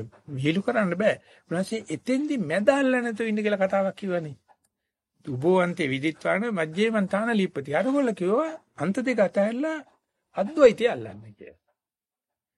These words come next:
ද්වෛතය අතහැරලා අද්වෛතය අල්ලන්න. ඒක තමයි අද්වෛත වේදාන්තය කියන්නේ. ඒක අතහැරලා මැද, දැන් බෞද්ධයත් මැද අල්ලලා ඉන්නේ.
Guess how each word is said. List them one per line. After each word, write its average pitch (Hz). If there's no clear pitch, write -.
ද්වෛතය 147
අතහැරලා 226
අද්වෛතය 196
අල්ලන්න. 151
ඒක 170
තමයි 202
අද්වෛත 190
වේදාන්තය 117
කියන්නේ. -
ඒක 139
අතහැරලා 165
මැද, 190
දැන් 135
බෞද්ධයත් 165
මැද 165
අල්ලලා 143
ඉන්නේ. 104